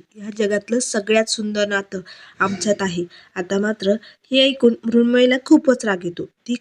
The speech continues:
खूप रागाने कबीरकडे बघत असते, तर गुंजा एकदम प्रेमाने कबीरकडे बघत असते, कारण आज सर्वांसमोर कबीर तिच्याबरोबर नातं आहे हे सांगत असतो. त्यानंतर मित्रांनो, पुढील भागामध्ये कबीर सर्वांना सांगतो की माया मामीने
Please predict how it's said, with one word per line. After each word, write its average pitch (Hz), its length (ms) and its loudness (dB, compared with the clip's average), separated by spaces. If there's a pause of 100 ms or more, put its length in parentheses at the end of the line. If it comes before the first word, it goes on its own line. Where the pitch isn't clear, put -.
खूप 262 200 -6
रागाने 226 520 -2 (400)
कबीरकडे 247 420 0
बघत 240 300 0
असते, 180 340 -6 (280)
तर 226 100 0
गुंजा 196 480 2 (380)
एकदम 208 320 2
प्रेमाने 214 540 2 (120)
कबीरकडे 196 460 2
बघत 185 320 0
असते, 175 260 -4
कारण 208 440 0
आज 233 120 -2
सर्वांसमोर 240 800 2 (380)
कबीर 240 400 2 (140)
तिच्याबरोबर 247 640 4 (160)
नातं 233 380 0
आहे 233 220 0
हे 247 180 -2
सांगत 196 460 0
असतो. - 260 -10 (360)
त्यानंतर 202 520 -4
मित्रांनो, 226 400 2
पुढील 220 340 2
भागामध्ये 226 680 2 (340)
कबीर 247 300 4
सर्वांना 220 500 4
सांगतो 202 460 -4 (340)
की 247 80 2
माया 220 380 4
मामीने 240 460 0